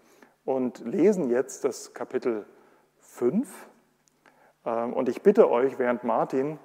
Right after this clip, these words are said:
ähm, das Kapitel fünf liest, dass ihr mal auf einen gewissen Rhythmus achtet, weil in diesem Kapitel fünf gibt es tatsächlich einen, einen Rhythmus,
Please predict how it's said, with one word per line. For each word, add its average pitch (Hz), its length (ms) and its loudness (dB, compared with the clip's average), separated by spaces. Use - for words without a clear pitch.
ähm, 120 560 0
das - 200 -4
Kapitel 127 680 0
fünf - 800 -4
liest, 156 760 -4
dass 117 220 -4
ihr 139 140 0
mal 127 380 -2
auf 127 300 0
einen 127 160 0
gewissen 131 340 -2
Rhythmus 127 600 -4
achtet, - 520 -12
weil 117 340 -4
in 156 100 -6
diesem 170 200 -4
Kapitel 147 320 -4
fünf 160 440 -2
gibt 151 220 -6
es - 80 -10
tatsächlich 135 680 -4
einen, 123 560 -4
einen 117 260 -8
Rhythmus, 135 760 -4